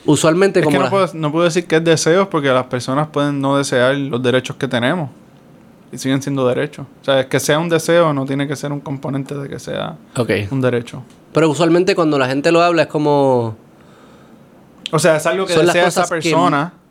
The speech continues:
Speaker 1: que dese-,
Speaker 2: Ah,
Speaker 1: y
Speaker 2: o sea,
Speaker 1: asumen que todo el mundo lo, es
Speaker 2: lo
Speaker 1: como
Speaker 2: debe
Speaker 1: los deseos
Speaker 2: desear.
Speaker 1: universales.
Speaker 2: Como lo debe desear.
Speaker 1: Lo debería desear. Es un buen punto que dices. Es, si yo no deseo salud, ¿por qué me impone?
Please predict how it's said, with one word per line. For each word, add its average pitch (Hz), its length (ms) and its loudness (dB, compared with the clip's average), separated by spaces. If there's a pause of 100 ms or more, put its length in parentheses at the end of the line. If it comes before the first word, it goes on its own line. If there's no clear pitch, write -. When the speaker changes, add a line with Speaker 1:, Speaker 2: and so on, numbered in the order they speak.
(140)
Speaker 1:
que 139 140 2
dese-, 135 440 -2
Speaker 2:
Ah, 135 220 0
Speaker 1:
y 156 180 6
Speaker 2:
o 139 100 2
sea, 139 120 -2
Speaker 1:
asumen 175 180 2
que 151 120 0
todo 143 160 0
el 143 60 2
mundo 139 320 4
lo, 135 160 2
es - 100 4
Speaker 2:
lo 190 60 4
Speaker 1:
como 185 120 2
Speaker 2:
debe - 120 2
Speaker 1:
los 156 60 4
deseos 180 160 0 (100)
Speaker 2:
desear. 139 120 -2
Speaker 1:
universales. 120 600 -2
Speaker 2:
Como 139 160 4
lo 139 160 4
debe 147 180 4
desear. 151 420 0
Speaker 1:
Lo 120 120 0
debería 117 320 4
desear. 113 240 0
Es 113 100 -6
un 175 80 2
buen 156 140 2
punto 120 240 0
que 107 60 0
dices. - 320 -6
Es, 117 200 -8 (380)
si - 140 -4
yo 123 60 4
no 135 80 4
deseo 139 300 2
salud, 139 340 0
¿por 120 160 -2
qué 113 120 2
me 117 100 2
impone? 107 520 0